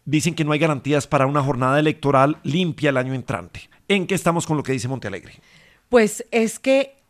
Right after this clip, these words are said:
Speaker 2: lo que dice Montealegre llama mucho la atención porque es que no hemos podido con un proceso de paz, el que se hizo entre el gobierno de Juan Manuel Santos y las farc, porque eso todavía está pendiente y a raíz de eso es que están asesinando líderes sociales, firmantes, la coca se disparó.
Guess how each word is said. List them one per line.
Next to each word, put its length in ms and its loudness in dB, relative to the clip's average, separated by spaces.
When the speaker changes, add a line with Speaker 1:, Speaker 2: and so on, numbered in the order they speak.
Speaker 2:
lo 260 6
que 100 4
dice 240 4
Montealegre 480 0
llama 220 -4
mucho 200 -8
la 80 -6
atención 400 -6
porque 300 -6
es 120 -6
que 140 -2
no 140 2
hemos 200 0
podido 340 2
con 180 -4
un 100 -8
proceso 480 -6
de 80 -4
paz, 480 -10
el 160 -10
que 100 -4
se 160 -4
hizo 300 -4
entre 220 -4
el 80 -4
gobierno 300 -4
de 20 -4
Juan 100 -6
Manuel 220 -6
Santos 500 -8
y 140 -2
las 180 -2
farc, 240 -8
porque 220 -8
eso 180 -4
todavía 160 2
está 240 -6
pendiente 540 -4
y 80 0
a 80 0
raíz 280 -4
de 160 0
eso 140 -6
es 100 -6
que 100 -6
están 360 -4
asesinando 560 -4
líderes 300 -2
sociales, 580 -2
firmantes, 760 -4
la 160 -2
coca 480 2
se 100 -4
disparó. 480 -2